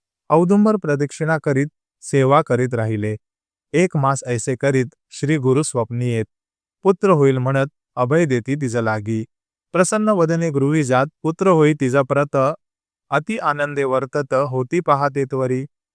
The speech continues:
पुत्रासी झाली वर्षे सात, आला घाला अकस्मात, पुत्र झाला मृत एके दिनी अवधारा. माता पिता दुःखित, माता म्हणे आक्रंदत, श्री गुरूंनी दिलेला वत्स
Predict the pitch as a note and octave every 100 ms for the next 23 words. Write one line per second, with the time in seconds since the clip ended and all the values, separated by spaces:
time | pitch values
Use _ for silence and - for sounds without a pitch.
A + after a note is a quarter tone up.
0 | _ _ - C#3 C#3+ C3+ C3+ C3 A#2+ A#2+
1 | C3 B2+ A#2+ - C3 - D#3+ C3+ - _
2 | - C3 C3+ E3+ D#3+ D#3 E3 F3 - F3
3 | F3 F3+ E3+ D#3+ D#3+ - _ _ _ _
4 | _ _ _ - C3+ D3 C#3 B2+ A#2+ B2
5 | B2 D#3 D#3+ C#3 - - A#2+ D3 C#3 A#2+
6 | C3+ C3 A#2 A2 G#2 G2+ G2 _ _ _
7 | _ _ _ _ _ - C3 C3 C3 B2+
8 | A2+ A#2 A#2 A#2 - C#3+ C3 A#2+ - _
9 | B2+ B2+ D3+ F#3 E3 E3 B2+ B2+ C3+ C#3
10 | C#3+ E3 C#3 C3+ - _ _ - - G#3+
11 | F#3 D#3 F3+ G#3+ A3 F3 D3 D3 D3 C#3+
12 | D#3 -